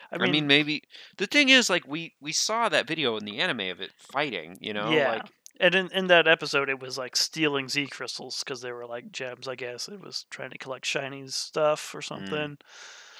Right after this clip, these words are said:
Speaker 2: So
Speaker 1: But
Speaker 2: maybe refuses to touch is, like, it just generally doesn't like touch, you know, like
Speaker 1: Yeah, sure. Uh,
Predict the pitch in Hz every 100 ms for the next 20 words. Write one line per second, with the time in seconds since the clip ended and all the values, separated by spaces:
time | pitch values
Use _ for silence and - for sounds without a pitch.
0 | - - - - 170 147 147 160 175 160
1 | 165 160 139 - 127 127 117 - 117 120
2 | 123 107 113 98 - 107 - 104 101 95
3 | - - - - 101 87 - 95 85 -
4 | - _ _ - 101 104 98 - 101 95
5 | 95 92 87 95 90 95 - 90 90 92
6 | 95 - - _ _ - 123 - - 123
7 | 127 135 135 131 110 95 156 147 131 -
8 | - - - - - - - - - -
9 | - - 147 - - - - 160 - 175